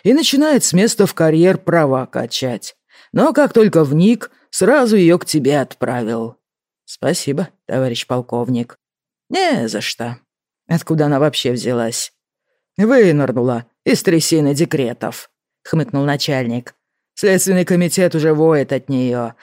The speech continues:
Сам знаешь, там люди все интеллигентные, тонкие подобрались. И вдруг такое. Беспардонность, говорят, её второе имя». «Да у неё и первое-то не ахти»,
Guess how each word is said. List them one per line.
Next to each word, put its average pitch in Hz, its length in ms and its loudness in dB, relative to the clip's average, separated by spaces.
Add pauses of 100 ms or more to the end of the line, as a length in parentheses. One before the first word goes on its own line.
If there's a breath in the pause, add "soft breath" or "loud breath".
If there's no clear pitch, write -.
(160 loud breath)
Сам 277 320 2
знаешь, 214 380 0
там 214 220 2
люди 190 260 2
все 196 240 0
интеллигентные, 165 960 0
тонкие 175 540 0
подобрались. 139 720 -2 (180 soft breath)
И 349 140 2
вдруг 226 300 0
такое. 131 640 -2 (920)
Беспардонность, 247 840 2
говорят, 254 540 4
её 214 340 4
второе 190 520 2
имя». 156 580 0 (420)
«Да 143 280 -2
у 156 40 0
неё 170 240 2
и 160 80 2
первое-то 139 640 0
не 127 120 -2
ахти», 117 560 -8